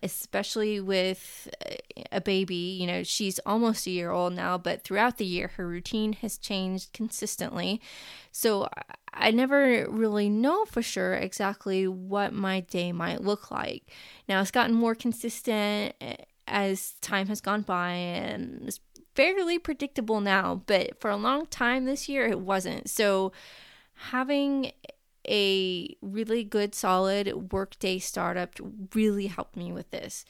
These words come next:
you know, and, and the things that I put in there was, one, to check my calendar, and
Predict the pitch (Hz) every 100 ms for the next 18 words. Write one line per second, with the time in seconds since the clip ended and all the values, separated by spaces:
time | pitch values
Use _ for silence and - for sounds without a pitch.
0 | - - _ - 185 175 175 175 - 190
1 | 185 185 180 - 185 185 220 214 214 -
2 | - 180 - 202 359 330 185 185 196 196
3 | 185 196 185 214 226 - - 180 220 277
4 | 220 175 175 175 214 269 _ - - -
5 | - - _ 208 190 180 180 190